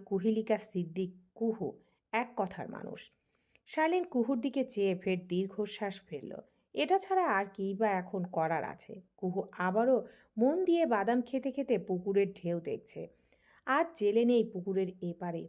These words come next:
প্রতিদিনই তো থাকে। আজ কেন নেই জানা নেই। প্রতিদিন এক্সাম শেষে এই পুকুরের পাড়টায় আসা একটা রুটিন হয়ে গেছে ওদের জন্য। আর আজ তো এক্সাম হলো,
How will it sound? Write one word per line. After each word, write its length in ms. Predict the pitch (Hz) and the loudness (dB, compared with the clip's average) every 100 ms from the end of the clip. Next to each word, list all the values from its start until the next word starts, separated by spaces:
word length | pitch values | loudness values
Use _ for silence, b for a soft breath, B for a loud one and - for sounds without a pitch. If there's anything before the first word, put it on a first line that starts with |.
| - | -2
প্রতিদিনই 520 | 196 185 180 180 196 | 0 0 0 0 2
তো 140 | 220 | 0
থাকে। 400 | 214 165 - - - _ _ _ | 0 -4 -6 -12 -16 _ _ _
আজ 240 | 269 330 | 0 0
কেন 260 | - 262 190 | 2 0 2
নেই 260 | 175 220 - - | 2 0 -4 -12
জানা 340 | 180 185 170 170 | -4 -2 -2 -4
নেই। 200 | 165 180 b b b - | -8 -12 b b b -4
প্রতিদিন 400 | 302 392 392 339 | 2 4 4 6
এক্সাম 460 | 220 190 233 247 | 2 2 -2 0
শেষে 320 | 240 262 240 | 0 0 2
এই 160 | 196 175 | 2 2
পুকুরের 560 | 180 180 180 214 226 220 | 0 -4 -2 4 4 4
পাড়টায় 640 | 220 175 185 - 208 165 b b - | 0 -2 -2 -4 -4 -4 b b -6
আসা 380 | 180 180 220 | -6 -2 -2
একটা 300 | 196 190 202 | -2 -4 -4
রুটিন 440 | 175 175 180 214 220 | 0 -2 0 2 2
হয়ে 220 | 220 208 | 2 0
গেছে 280 | 196 196 202 | -2 -4 -4
ওদের 300 | 165 160 170 | -4 -4 -8
জন্য। 300 | - - - - - _ _ - | -10 -14 -14 -16 -20 _ _ -2
আর 180 | 311 349 - | 0 0 0
আজ 180 | 190 185 - | -2 -2 0
তো 80 | 214 | 2
এক্সাম 480 | 180 180 202 208 | 2 -2 -2 -2
হলো, 440 | 208 220 214 196 | -2 0 2 2